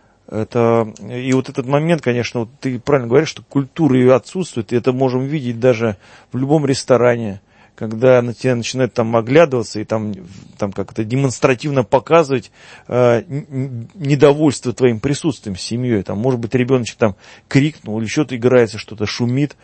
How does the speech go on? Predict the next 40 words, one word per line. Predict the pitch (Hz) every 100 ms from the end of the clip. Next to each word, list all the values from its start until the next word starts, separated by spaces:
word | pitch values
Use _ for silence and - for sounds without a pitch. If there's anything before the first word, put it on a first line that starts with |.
| - - - - -
Это | 110 - 120 117
н-, | 110 123 123
н-, | - 87
а, | - 90 - -
такие | 110 123 123 110 - _
возмутительные | 110 117 127 135 156 131 127
взгляды, | 113 117 127 -
когда | 113
ты | - 107
идёшь | 113 123
там | 110 101
с |
семьёй, | - 110 110 113
когда | 107 107
тебя | 110
представляют, | 98 - 113 113
тем | 104
более | 107 107
вас. | 101 113 -
Вы | 110
если | - -
семером | - 123 123 107
идёте, | 107 135 123 101 _ - - - _
к-, | -
для | 113
многих | 117 113 104 -
это | 107 104 101 101 - _
какое-то | - 107 -
т-, | -
открытие. | 98 - 123 127 - 104 - _ _ - _ _ _ -
И, | 107 107 107 101 101
ну, | 117
что | 107 -
греха | 117 123 131 120
таить, | 117 120 151 -
э, | 113 120
ведь | 117 107 107
даже | 117 101 113 - - -
среди | 127 117 123
родных | 117 123 131 156 165 -